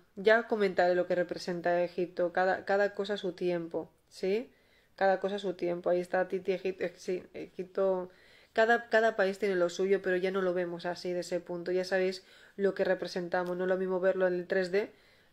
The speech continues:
que a nivel energético, ¿no? Los lugares que vamos a, a estar viendo. Y sobre todo cualquier cosita resonando con tu esencia o, eh, pues en el grupo de Telegram. Un besito,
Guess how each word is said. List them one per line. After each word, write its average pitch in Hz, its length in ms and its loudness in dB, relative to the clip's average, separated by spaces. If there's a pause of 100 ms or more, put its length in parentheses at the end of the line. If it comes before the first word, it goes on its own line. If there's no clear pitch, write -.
(120)
que 196 100 -2
a 185 60 0
nivel 180 260 0
energético, 180 800 -4
¿no? 202 160 -4
Los 190 160 -2
lugares 180 380 -2
que 190 100 -8
vamos 175 320 -8
a, 175 260 -4
a 175 40 -8
estar 170 260 -8
viendo. 170 380 -8 (640)
Y 240 260 0
sobre 185 240 0
todo 190 280 0
cualquier 175 280 -2
cosita 185 440 -2
resonando 180 500 -6
con 180 420 -4
tu 196 100 -6
esencia 220 640 -2 (460)
o, 214 320 0 (120)
eh, 165 520 0 (220)
pues 170 340 -8
en 170 160 -8
el 170 100 -4
grupo 165 340 -2
de 170 240 0
Telegram. 165 480 -4 (480)
Un 185 100 -6
besito, 180 420 -6